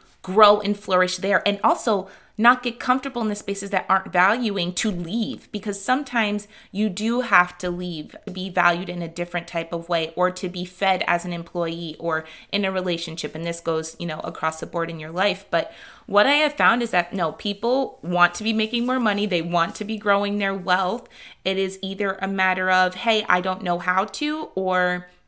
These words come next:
"I'm not getting the opportunity to get some of the jobs that might allow me to get to that point." But honestly, like, a majority of my clients that I'm seeing, and it might be by way of being in New York City based, you know, where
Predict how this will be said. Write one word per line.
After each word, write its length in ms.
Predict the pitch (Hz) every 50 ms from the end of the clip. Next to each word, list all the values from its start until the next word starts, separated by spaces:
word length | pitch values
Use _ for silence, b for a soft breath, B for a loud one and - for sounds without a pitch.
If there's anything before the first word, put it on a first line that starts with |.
| _ _ -
"I'm 220 | 233 220 214 214 214
not 200 | 208 202 202 -
getting 200 | 196 196 196 196
the 100 | - -
opportunity 480 | 180 180 - 180 180 - 185 185 185 180
to 120 | 185 185
get 260 | 185 185 - - -
some 180 | - 180 185 190
of 80 | 180
the 100 | 180 175
jobs 720 | 170 170 - 170 170 165 160 170 185 185 202 190 - - - -
that 180 | 180 175 - 185
might 200 | 185 180 175 -
allow 320 | 175 175 196 185 170 170 175
me 160 | 190 180 180
to 80 | 175 -
get 200 | 170 175 170 175
to 100 | - 170
that 260 | 175 175 - - - -
point." 400 | - 180 175 190 202 - - -
But 220 | 175 175 170 - B B B B B B B
honestly, 400 | 196 208 214 202 208 - 175 165
like, 200 | 165 170 165 -
a 20 | 180
majority 460 | 180 180 180 175 196 202 202 208 208
of 100 | 185 185
my 100 | 180 170
clients 320 | - - 175 175 170 -
that 120 | 170 170 170
I'm 100 | 165 170
seeing, 260 | - - 180 190 202
and 100 | 196 196
it 40 | 175
might 260 | 185 180 175 170 175 180
be 100 | 180 180
by 460 | 165 160 - - - - 175 180 170
way 240 | 170 175 170 170 165
of 180 | 170 170 -
being 220 | - 170 175 170 170
in 100 | 175 175
New 80 | 175 170
York 200 | 160 156 160 -
City 320 | - 170 165 170 175 170
based, 440 | - 160 156 175 202 220 - - -
you 80 | - 180
know, 160 | 175 165 170
where 540 | 165 165 165 160 160 160 160 160 175 175 b